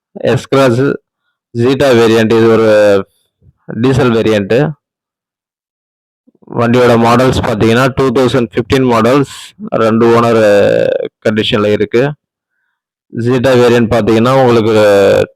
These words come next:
டாப் எண்ட் மாடலுக்கு முன்னாடி மாடலு. கலர் பார்த்தீங்கன்னா, உங்களுக்கு டார்க் கிரே கலர் வந்துரும். இதுல பார்த்தீங்கன்னா, உங்களுக்கு சன்ரூஃப் மட்டும் வராது. ஃபியூல் பார்த்தீங்கன்னா, உங்களுக்கு டீசல் வேரியன்ட்.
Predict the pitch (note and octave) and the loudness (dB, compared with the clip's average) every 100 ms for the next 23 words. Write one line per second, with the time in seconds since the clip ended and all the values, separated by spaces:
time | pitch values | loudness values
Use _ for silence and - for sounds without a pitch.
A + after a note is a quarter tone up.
0 | _ _ _ _ - A#2 A#2+ C3 B2+ A#2+ | _ _ _ _ -4 -2 0 0 0 0
1 | A#2 A2 A2 C#3+ A#2+ A#2 A#2 A2 G#2 G2+ | 2 2 2 0 0 0 2 2 0 0
2 | G#2+ C3+ _ _ _ _ _ _ _ _ | 0 -2 _ _ _ _ _ _ _ _
3 | - A2+ B2 A#2 A2+ A2+ A2+ A#2+ B2 A2+ | -2 0 2 0 -2 0 0 2 2 2
4 | G#2 G#2+ G#2 G#2+ A2 A2 A2 A2 G#2+ G#2+ | 2 0 0 0 0 0 0 0 0 0
5 | G#2 G2+ G2 G2 - - _ _ _ _ | 0 0 -2 -2 -4 -8 _ _ _ _
6 | _ _ _ _ _ G2+ A2 G#2+ A2 A#2 | _ _ _ _ _ -2 0 0 0 0
7 | B2 C3 A#2+ G#2+ G#2 - G#2+ A#2 C3 B2+ | 0 0 2 2 0 0 0 0 -2 0
8 | A#2+ A2 A#2 G#2+ G#2 G2+ A2+ C#3 _ _ | -2 0 0 2 2 2 0 -4 _ _
9 | _ _ _ _ _ _ _ _ _ _ | _ _ _ _ _ _ _ _ _ _
10 | _ _ - A#2+ B2+ A#2 A#2+ A2 A2+ A#2+ | _ _ -2 2 2 2 0 0 0 2
11 | C3 A#2 G#2+ G#2 G2+ A#2 B2+ A2 G#2 G2+ | 2 2 2 0 0 0 0 0 0 0
12 | G2+ G2 | -2 -2